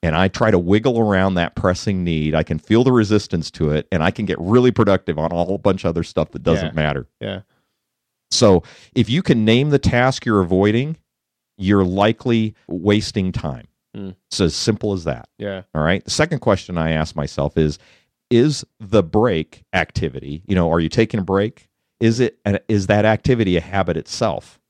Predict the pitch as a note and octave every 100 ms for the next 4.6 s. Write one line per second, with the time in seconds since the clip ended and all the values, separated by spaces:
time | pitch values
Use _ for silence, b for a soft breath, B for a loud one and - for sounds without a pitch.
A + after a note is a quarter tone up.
0 | _ _ - G#2+ A#2 A#2 - B2+ B2+ G#2+
1 | A2+ G2+ A2 B2 C3 G2 F2 A2 A2+ -
2 | F2 F#2 G#2+ - G#2 - G#2+ - G2 A2
3 | G#2 E2+ F2+ F#2+ E2+ D#2 C#2 D2 - C2
4 | A#1 A#2 G#2+ G2+ G2 F#2